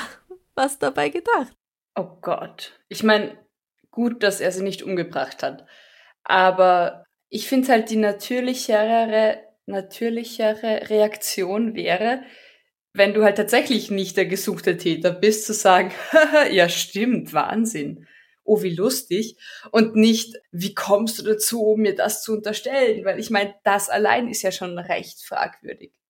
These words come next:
Speaker 2: die Reaktion.
Speaker 1: Naja, sie wird ihn schon ein bisschen kennen und wissen, dass er jähzornig ist.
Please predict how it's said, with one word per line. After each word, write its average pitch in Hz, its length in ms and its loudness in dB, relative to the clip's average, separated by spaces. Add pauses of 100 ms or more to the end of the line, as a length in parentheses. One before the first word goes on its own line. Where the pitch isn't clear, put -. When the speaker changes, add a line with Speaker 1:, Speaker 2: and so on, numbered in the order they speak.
(460)
Speaker 2:
die 196 100 -6
Reaktion. 170 880 -8 (480)
Speaker 1:
Naja, 240 340 8
sie 233 220 0
wird 233 140 8
ihn 240 140 4
schon 233 120 2
ein 220 160 4
bisschen 220 320 2
kennen 220 420 4
und 202 340 -2
wissen, 220 320 2
dass 180 160 0
er 185 60 0
jähzornig 180 680 -2
ist. - 340 -8